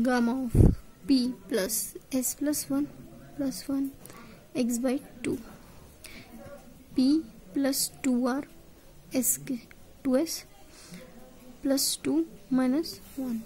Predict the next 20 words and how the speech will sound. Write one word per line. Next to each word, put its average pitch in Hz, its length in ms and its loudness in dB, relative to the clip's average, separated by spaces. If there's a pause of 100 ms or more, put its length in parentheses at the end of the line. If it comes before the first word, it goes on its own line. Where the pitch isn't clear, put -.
(140)
that 247 220 -6
means 277 240 -2
ये 277 60 0
वैल्यू 254 280 -2
equal 247 260 -4
to 254 100 -2
आएंगी 247 260 0 (200)
P 254 140 4 (100)
J 254 200 2
P 320 100 0 (1160)
plus 277 260 -4 (140)
x। - 240 -4 (600)
यहाँ 262 160 2
पे 277 140 2
माइनस 262 440 2
वन 285 100 4
आप 285 140 2
बाहर 254 180 2
निकालते 262 480 -2
हो, 339 120 2